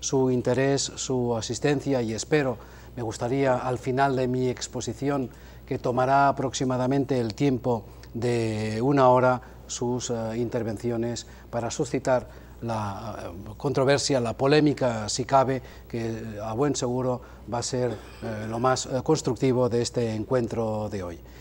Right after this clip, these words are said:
Y ya con eso, reiterando mi agradecimiento a la institución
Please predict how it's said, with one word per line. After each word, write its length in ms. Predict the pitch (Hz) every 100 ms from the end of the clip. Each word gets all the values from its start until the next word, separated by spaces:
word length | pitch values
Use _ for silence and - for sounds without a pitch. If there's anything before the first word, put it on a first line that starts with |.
| - -
Y 60 | 120
ya 160 | 143 151
con 160 | 156
eso, 420 | 156 - 170 175
reiterando 540 | 151 131 139 143 147 143
mi 200 | 156 170
agradecimiento 840 | 139 131 123 127 123 139 131 151
a 60 | 123
la 80 | 113
institución 760 | - 117 110 131 139 151 175